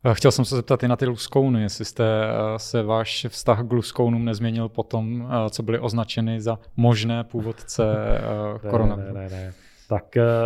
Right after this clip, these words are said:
Speaker 2: tady je nutný si zdůraznit jednu věc. Ti luskouni, co přijdou z Tajvanu,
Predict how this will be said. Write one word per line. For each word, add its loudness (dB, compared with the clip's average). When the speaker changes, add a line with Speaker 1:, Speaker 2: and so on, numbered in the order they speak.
Speaker 2:
tady 2
je 6
nutný -4
si -8
zdůraznit 2
jednu -2
věc. -2
Ti -8
luskouni, -6
co -4
přijdou -4
z -12
Tajvanu, 0